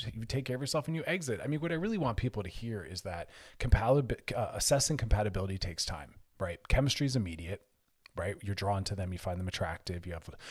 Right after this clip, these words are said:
you have lust in your heart. Um, but compatibility takes time because it's really about figuring out what happens when our personalities come together, right? So we have to have conflict. We have to go through different,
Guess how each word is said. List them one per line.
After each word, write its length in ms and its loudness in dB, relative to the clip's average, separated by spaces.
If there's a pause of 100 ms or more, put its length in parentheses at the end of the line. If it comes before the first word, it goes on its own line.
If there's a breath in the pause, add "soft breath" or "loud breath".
(160 loud breath)
you 80 10
have 180 6
lust 540 4
in 180 2
your 140 2
heart. 440 0 (480 loud breath)
Um, 720 4
but 220 6
compatibility 560 4
takes 240 2
time 300 -4
because 260 -2
it's 160 -2
really 140 2
about 200 0
figuring 300 -4
out 100 -8
what 140 -2
happens 380 -6
when 80 -6
our 40 -8
personalities 560 0
come 160 -6
together, 360 0
right? 260 -4 (160 loud breath)
So 140 -2
we 60 4
have 100 0
to 80 0
have 260 -2
conflict. 760 2
We 40 0
have 120 -4
to 60 -4
go 120 -2
through 140 -6
different, 440 -4